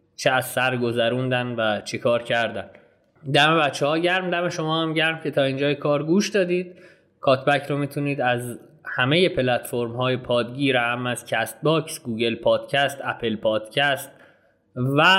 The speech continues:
هر پلتفرمی که خودتون راحتید بشنوید. ممنون می‌شیم اگر ما رو دنبال کنید و نظراتتون رو در مورد هر اپیزود هم به ما بگید. قاعدتاً اون چیزی که کار ما رو بهتر می‌کنه و به-،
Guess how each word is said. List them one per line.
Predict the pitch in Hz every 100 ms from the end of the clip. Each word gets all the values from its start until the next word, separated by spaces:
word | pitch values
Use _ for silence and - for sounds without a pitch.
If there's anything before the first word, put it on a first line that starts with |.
| 185 180
هر | 170 165
پلتفرمی | 156 143 135 - 156 151
که | 143
خودتون | 135 160 143 120 123
راحتید | 120 120 113 131 135 165
بشنوید. | 214 220 208 190 196 196 196 - _ - 139
ممنون | 139 151 175 170
می‌شیم | 160 - 156 147 135
اگر | 151 139 139 139
ما | 139 135
رو |
دنبال | 139 127 123 135 160
کنید | 160 147 147 143 127
و | 127 120 117
نظراتتون | 120 120 120 120 139 143 - 127
رو | 127
در | 127 120
مورد | 123 139
هر | 135 139
اپیزود | 123 127 117 135 143
هم | 139 131
به | 123
ما | 127
بگید. | 127 123 110 98 - - - _ _ _ _
قاعدتاً | - 120 120 120 131
اون | 135 131
چیزی | 139 143 139
که | 139 123 113 98
کار | - 123 127
ما | 127 135
رو | 127
بهتر | 117 113 - 139 139
می‌کنه | 131 123 117 113
و | 110
به-، | 110 107